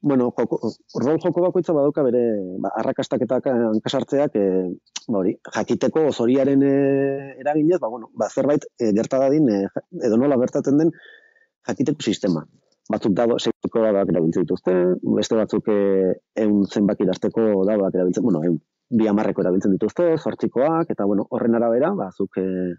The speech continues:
botatzen dituzu horiek, dado horiek, eta, eta arrakasta edo, edo, ba, katxa lort-, egiten duzu, hankasartzea egiten duzu. Eta orduan, ba, jolasteko forma horiek, edo dadoak botatzeko gauza horiek, edo ze egoeratan botatzen diren, edo nola botatzen diren dado horiek, ba, sistemak dira.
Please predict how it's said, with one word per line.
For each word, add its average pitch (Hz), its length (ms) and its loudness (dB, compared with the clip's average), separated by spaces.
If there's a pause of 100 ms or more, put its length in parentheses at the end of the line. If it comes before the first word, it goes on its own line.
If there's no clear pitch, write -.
(220)
botatzen 120 440 0
dituzu 135 320 2
horiek, 170 320 0
dado 127 220 2
horiek, 190 240 4 (800)
eta, 117 340 0 (400)
eta 98 240 -2 (140)
arrakasta 123 500 -2
edo, 92 520 0 (240)
edo, 90 260 0 (400)
ba, 85 120 -2
katxa - 280 -4 (100)
lort-, 120 260 -2
egiten 95 300 0
duzu, 90 160 -2 (180)
hankasartzea 104 460 -2
egiten 85 240 0
duzu. 98 160 -2 (320)
Eta 107 160 0
orduan, 117 240 2
ba, 117 120 2 (440)
jolasteko 131 400 -2
forma 147 240 0
horiek, 156 160 2
edo 107 160 2
dadoak 131 220 2
botatzeko 139 400 0 (340)
gauza 139 240 0
horiek, 151 180 2
edo 110 100 0
ze 135 180 -2
egoeratan 139 340 2
botatzen 139 320 0
diren, 147 240 4
edo 107 160 2
nola 131 180 2
botatzen 143 360 0
diren 143 160 2
dado 143 180 2
horiek, 175 280 2
ba, 92 120 -4
sistemak 95 400 -2
dira. 85 220 -6